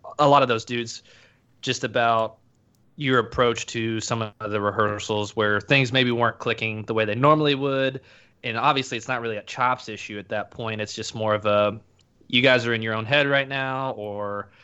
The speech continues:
I don't know what's, what you're thinking about or what you're not thinking about, but, like, let's just take a second, clear the headspace, and we'll come back and see what we got. Um, and I think that approach is very fresh and mentally sustainable for the eighty-two, eighty-four days of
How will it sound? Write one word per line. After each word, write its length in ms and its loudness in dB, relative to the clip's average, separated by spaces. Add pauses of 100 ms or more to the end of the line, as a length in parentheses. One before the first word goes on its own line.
(160)
I 100 0
don't 120 0
know 140 -2
what's, 480 -6 (200)
what 180 -10
you're 80 -10
thinking 220 0
about 220 6
or 60 2
what 200 -4
you're 80 -10
not 320 0
thinking 200 -8
about, 300 -4
but, 200 -8 (100)
like, 200 -2
let's 140 2
just 200 -2
take 160 4
a 40 -2
second, 440 0 (280)
clear 220 -2
the 140 0
headspace, 840 -2 (140)
and 240 -4
we'll 80 -8
come 240 -4
back 220 -8
and 100 -14
see 160 -8
what 180 -6
we 100 -12
got. 360 -6 (580)
Um, 460 0 (340)
and 80 6
I 60 8
think 180 2
that 140 4
approach 320 -4
is 140 -10
very 200 -2
fresh 520 -6
and 260 -8
mentally 680 -4 (440)
sustainable 840 0 (160)
for 340 -4 (220)
the 140 0
eighty-two, 680 -2
eighty-four 440 -4
days 340 -6
of 120 -10